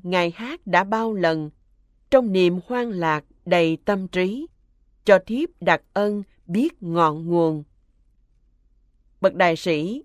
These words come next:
ngâm bốn vần kệ nêu rõ ý nghĩa khúc ca. Bốn. Chính tại thành này kiếp trước đây, ở trong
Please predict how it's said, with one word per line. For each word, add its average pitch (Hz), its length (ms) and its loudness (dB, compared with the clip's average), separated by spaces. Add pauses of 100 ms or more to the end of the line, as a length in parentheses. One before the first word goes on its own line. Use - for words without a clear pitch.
ngâm 180 240 0
bốn 202 300 -2
vần 170 220 2
kệ 160 380 0 (260)
nêu 226 160 6
rõ 180 420 2
ý 233 160 -2
nghĩa 196 460 -2
khúc 285 180 -6 (120)
ca. 185 280 -6 (1160)
Bốn. 185 380 -4 (1120)
Chính 240 280 -2
tại 165 420 4
thành 165 260 -2
này 160 320 0 (180)
kiếp 269 160 -4 (120)
trước - 280 -2
đây, 175 360 0 (560)
ở 180 240 4
trong 247 200 0